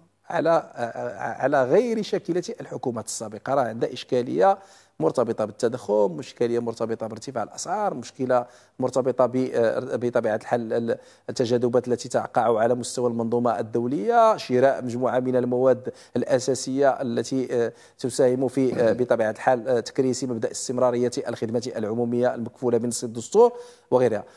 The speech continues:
وبالتالي أنا أقترح من هذا الباب على أن المعارضة تقوم بأدوارها الدستورية، ولكن على أساس المعارضة البناءة، لأن مسألة التضامن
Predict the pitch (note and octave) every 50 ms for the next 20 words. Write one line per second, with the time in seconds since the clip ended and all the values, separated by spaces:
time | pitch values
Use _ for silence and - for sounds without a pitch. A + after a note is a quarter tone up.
0 | _ _ - C#3+ E3+ - - B3 C4 - - G#3+ A3 A#3 - G#3 - - - D#3
1 | C3+ B2+ A#2 - B2 A#2+ A#2 A2+ G2 G2+ G2+ G2 A#2 A#2+ C3 F3 F3+ G3+ G#3+ A3+
2 | A#3 A3+ A3 G#3+ A#3+ A#3 A#3+ A#3+ C4+ D4+ C#4+ C#4+ - - - - E3+ - - E4
3 | D#4+ C4 - - A#2 B2+ B2+ C3 A#2+ A#2 G#2+ G2+ G#2+ A2+ - - - A2 G#2 G#2+
4 | B2 D#3+ F#3 F#3+ F#3+ F#3+ D3 D3+ E3+ D#3+ D3 C#3 - G3+ - F3 C#3+ C3 B2 D#3
5 | D3+ C#3 C3+ C3 A#2+ A2+ A#2 A2 A2+ B2+ C3 - - - - - _ _ - _
6 | _ - C#3 E3+ F#3 F#3+ G3 G3+ G3 - - C#3+ - - - E3+ E3+ D#3 - -
7 | - - D#3+ C#3 D#3+ E3 F3 E3 D#3+ D#3 D#3 D3 C3 A2